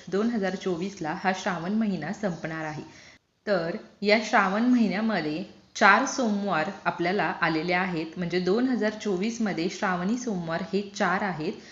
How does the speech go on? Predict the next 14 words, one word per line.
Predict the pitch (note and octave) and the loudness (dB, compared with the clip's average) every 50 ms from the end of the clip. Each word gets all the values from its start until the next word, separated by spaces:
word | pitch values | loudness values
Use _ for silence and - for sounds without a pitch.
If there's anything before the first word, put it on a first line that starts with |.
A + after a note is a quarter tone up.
| - - - | -20 -16 -8
आणि | - F3 F#3+ G3 G3 | -4 -2 0 2 4
या | F3 F#3+ | 2 2
चार | F#3+ - A3+ G3 G#3+ B3 C#4 - | 2 0 0 0 0 0 -2 -2
श्रावणी | - A#3 G#3+ G3+ G3 G#3+ | -2 -2 -2 0 -2 -2
सोमवारचे | G#3+ A3 G#3 F3+ E3+ E3 F3 F#3+ G3 G3+ - D#3+ D3+ D#3+ - | -2 -2 -4 -4 -4 -2 -2 -2 -4 -4 -6 -6 -6 -6 -6
आपल्याला | - - - D#3+ D#3+ F3+ G3 | -10 -8 -6 -4 -4 -2 -2
उपवास | F#3 F#3 - D#3+ D#3 D#3 F#3 G3 - - - - | -4 -4 -4 -2 0 0 -2 -2 -6 -12 -12 -4
व्रत | F3+ F3+ G3+ A#3 A3+ - | -2 0 0 0 -2 -2
करायचे | - A3 G#3 G#3 G#3 G3+ G#3 G#3+ | -4 -2 0 0 0 0 -2 -4
आहे. | G3 F#3+ F#3 F3+ G#3 D4 - - - - _ _ _ _ _ _ _ _ _ _ _ _ - | -4 -2 -2 -2 -4 -4 -6 -10 -18 -20 _ _ _ _ _ _ _ _ _ _ _ _ 2
पाच | A#3 A3+ C4 B3+ - C#4 | 2 4 4 2 0 -2
ऑगस्टला | C4 A#3 G#3+ B3+ A#3+ - - - - A#3+ A#3 B3 B3 | -2 0 0 0 0 -2 -6 -6 -4 -2 -2 -2 0
पहिला | - B3 A3+ G#3 G3 G3+ G3+ A3 | 0 0 2 2 2 2 0 0
सोमवार, | A3 - A#3 A3+ A3 A3 A3 G#3+ A#3 | 0 0 0 0 0 0 0 0 -2